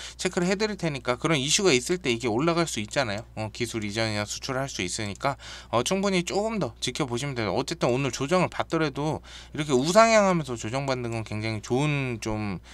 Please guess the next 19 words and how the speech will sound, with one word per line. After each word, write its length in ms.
의미예요. 580
기관기하고 580
외인이 340
들어오고 360
있기 160
때문에. 440
그래서 200
그 140
부분 500
좀 200
체크를 360
하시고 480
지속적으로 580
방송 360
드릴 220
테니까 460
궁금하신 580
거 80
있으면, 500